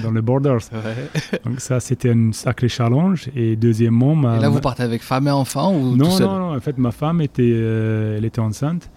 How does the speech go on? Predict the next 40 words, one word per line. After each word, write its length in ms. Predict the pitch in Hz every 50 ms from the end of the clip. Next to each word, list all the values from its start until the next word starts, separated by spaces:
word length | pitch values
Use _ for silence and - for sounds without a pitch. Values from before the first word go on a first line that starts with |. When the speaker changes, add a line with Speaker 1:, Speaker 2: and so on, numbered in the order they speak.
| - -
Speaker 2:
Ouais. 320 | 120 110 107 127 143 139 - 127
Speaker 1:
euh, 180 | 107 107 107 107
avec, 280 | 104 110 107 - -
euh, 680 | 113 107 107 107 104 104 104 104 104 104 101 101 98 98
notre 320 | 98 98 98 98 - - 101 98 101 98
grande 380 | 104 113 113 117 113 110 107 107 104 101
Ryan. 380 | 104 104 107 120 139 156 175 185 180 - - - - - - - - - -
Et, 200 | 139 123 127 131
euh, 1040 | 131 131 127 127 127 127 123 123 123 123 123 123 123 123 120 120 120 120 117 117 117 143 190 - - - - - - _ - -
et 540 | - 139 131 131 127 127 123 123 120 120 117
j'avais 200 | 110 123 120 123
signé 240 | 120 - 165 160 143
juste 180 | 139 151 -
pour 160 | - - 139
un 140 | 175 143 127
an. 200 | 123 110 104 104 101 - -
Speaker 2:
Hmm. 180 | 139 139 143 131 - - _ - -
Speaker 1:
Et, 140 | 120 117 117 113
euh, 360 | 113 110 113 113 110 113 110
ma 160 | 113 113 113
femme, 240 | - - 127 123 123
elle 260 | 117 110 107 110 110
avait 180 | 110 107 110 107
un, 100 | 104 104 104 104 110
un 80 | 110 107
bon 220 | 107 107 117 131 131
travail, 520 | 123 - 120 113 110 113 117 113 107 101 110 117 107
euh, 220 | 104 101 101 104 113 120 131 143 - 135 120
euh, 440 | 107 101 95 95 95 98 98 98 101 101 104 113 117 120 131
à 80 | 110
la 100 | 107 107
banque. 340 | 98 110 139 185 180 - - - - - -
Speaker 2:
D'accord. 380 | 120 104 104 - 110 107 - -
Speaker 1:
Et 120 | - 117 113
on 80 | 110
voulait 200 | 110 110 113 117
pas 240 | 110 - 131 127 123 120
non 140 | 117 113 110
plus 400 | - - 139 151 151 139 123 117
tout 120 | - -